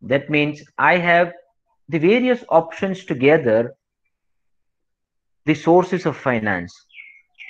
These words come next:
So what should be the appropriate mix of it? How much should be a portion of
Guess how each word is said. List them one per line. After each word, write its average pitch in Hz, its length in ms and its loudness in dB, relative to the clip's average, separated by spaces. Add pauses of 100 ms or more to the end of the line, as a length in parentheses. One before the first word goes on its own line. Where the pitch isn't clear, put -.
(300)
So - 160 -2
what 170 400 2
should 233 260 -2
be 240 100 0
the - 200 4
appropriate 214 760 2
mix 151 380 -4
of 107 180 -6
it? 87 160 -12 (920)
How 240 260 4
much 247 360 2
should 190 240 -2
be 214 120 2
a 202 80 4
portion 175 440 -2
of 139 240 0